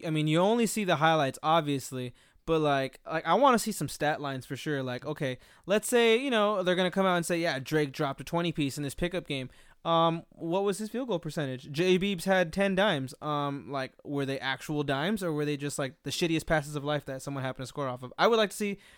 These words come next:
the actual box score from these celebrity basketball games and actually, you know,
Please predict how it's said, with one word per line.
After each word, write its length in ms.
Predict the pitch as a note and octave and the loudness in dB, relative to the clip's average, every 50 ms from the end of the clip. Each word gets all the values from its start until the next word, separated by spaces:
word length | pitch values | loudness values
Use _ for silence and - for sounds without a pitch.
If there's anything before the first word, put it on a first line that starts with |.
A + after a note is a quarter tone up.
| _ _ - | _ _ -8
the 100 | - - | -2 0
actual 280 | E3 E3+ - - E3 | 0 0 2 0 -2
box 260 | C#3+ C3+ D3+ D#3+ - - | 0 0 0 0 -2 -4
score 240 | - - F#3 F#3 | -6 -4 -4 -2
from 140 | F3 F#3 F3+ | -2 -2 -2
these 120 | F3+ F3 E3+ | -4 -4 -4
celebrity 280 | - F3+ F3+ F3+ E3+ F3 | -4 -4 -4 -2 -2 -2
basketball 380 | E3+ F3+ F3 E3+ - F3+ F3+ | -2 -2 -4 -4 -4 -6 -4
games 240 | F3+ F3+ F3+ F3+ - | -2 -2 -4 -4 -4
and 100 | C#3 D#3 | -2 -2
actually, 400 | D#3+ D#3+ D#3+ - E3+ D#3+ D3 D3 | -2 -2 -2 -2 -4 -4 -4 -4
you 140 | D3+ D#3 D3 | -4 -6 -6
know, 160 | C#3+ C3+ C#3 | -6 -6 -8